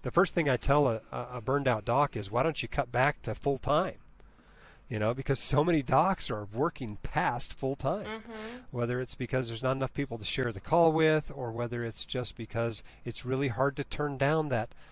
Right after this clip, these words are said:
Speaker 1: two grand or three grand or four grand or whatever they're making a shift. You know, it's, "I, I gotta work that shift. I need the money."
Speaker 2: Yeah.
Speaker 1: You know,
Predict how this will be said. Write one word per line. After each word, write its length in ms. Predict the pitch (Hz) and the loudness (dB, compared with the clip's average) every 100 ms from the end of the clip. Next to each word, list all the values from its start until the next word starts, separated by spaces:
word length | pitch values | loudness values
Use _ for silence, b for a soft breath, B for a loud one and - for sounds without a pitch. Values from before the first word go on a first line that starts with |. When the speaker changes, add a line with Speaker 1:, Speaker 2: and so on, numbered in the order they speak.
| b b | b b
Speaker 1:
two 160 | - | -2
grand 460 | 147 127 139 175 120 | 2 4 6 4 2
or 80 | 104 | -2
three 340 | - 123 143 | -8 -2 -2
grand 440 | 143 127 147 151 104 | 2 2 4 2 0
or 60 | |
four 340 | - - 131 131 | -8 -2 0 2
grand 400 | 135 147 156 113 | 2 4 4 2
or 80 | 101 | -2
whatever 320 | 110 123 120 | 0 -2 0
they're 160 | 117 | -2
making 320 | 120 127 - 107 | -2 -2 -2 -2
a 60 | |
shift. 500 | - - 190 107 - B B B - | -2 0 -2 -6 -12 B B B -6
You 60 | 113 | -2
know, 160 | 113 | 0
it's, 260 | 120 - - B B B | -2 -6 -12 B B B
"I, 120 | 117 127 - | -6 -6 -6
I 60 | 107 | 2
gotta 200 | 127 185 | 6 8
work 180 | 165 - | 6 2
that 160 | 104 | -4
shift. 280 | - 107 - | -4 -6 -6
I 60 | 117 | -4
need 140 | 127 | -4
the 60 | 123 | 2
money." 280 | 147 233 - | 4 4 2
Speaker 2:
Yeah. 280 | 208 214 214 196 B B - | 0 2 2 -2 B B -10
Speaker 1:
You 100 | 113 | -4
know, 300 | 104 107 127 | -2 -2 -4